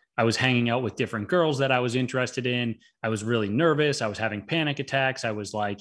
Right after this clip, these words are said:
in my head over, like, you know, "Did this girl like me? Is it gonna work out with this girl? Is it not?" Um, and you quickly, like, especially when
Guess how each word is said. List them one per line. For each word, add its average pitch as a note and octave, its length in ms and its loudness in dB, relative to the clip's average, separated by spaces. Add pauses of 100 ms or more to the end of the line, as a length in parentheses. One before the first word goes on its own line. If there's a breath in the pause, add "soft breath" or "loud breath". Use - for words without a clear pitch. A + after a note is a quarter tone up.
(320 soft breath)
in D3+ 140 2
my A#2+ 160 4
head D3 440 0
over, A#2+ 300 0
like, G#2 260 -4
you A2+ 60 -2
know, F#2+ 120 -6
"Did G#2 180 -4
this A2+ 160 0
girl G#2 240 -2
like D3+ 200 2
me? D3 200 2
Is A2 80 0
it G#2+ 80 -4
gonna G#2+ 160 -4
work A2 240 -2
out D3 140 4
with C3+ 120 -2
this C#3 160 0
girl? C3+ 320 -2
Is G2+ 80 -6
it A#2 160 -10
not?" C#3+ 380 0 (340 soft breath)
Um, A2+ 300 -2
and D#3+ 160 0
you E3 80 -2
quickly, E3+ 420 0
like, B2+ 240 2
especially D3+ 480 -2
when A#2+ 300 -2